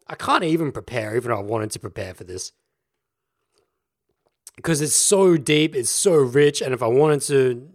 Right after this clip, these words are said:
I don't know, write down, no, I don't know, I don't wanna write notes. I just wanna give you guys my raw thoughts. So yeah, that's where we're coming in from today.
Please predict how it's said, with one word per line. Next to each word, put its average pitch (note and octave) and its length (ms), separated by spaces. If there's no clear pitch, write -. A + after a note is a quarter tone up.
I C3 60
don't A#2+ 120
know, G2 160
write G#2+ 320
down, G#2 320
no, A2 160
I D#3+ 140
don't E3+ 80
know, A#2+ 100
I C3+ 240
don't A#2 140
wanna G#2 180
write F#2 280
notes. G2+ 340
I C#3+ 80
just D3+ 160
wanna A#2 160
give G#2+ 180
you A2 60
guys A2+ 200
my A2 100
raw A#2 220
thoughts. C#3 460
So - 180
yeah, E3 260
that's D3+ 200
where E3 120
we're D3+ 100
coming D#3 260
in D3+ 140
from D3+ 220
today. E3+ 360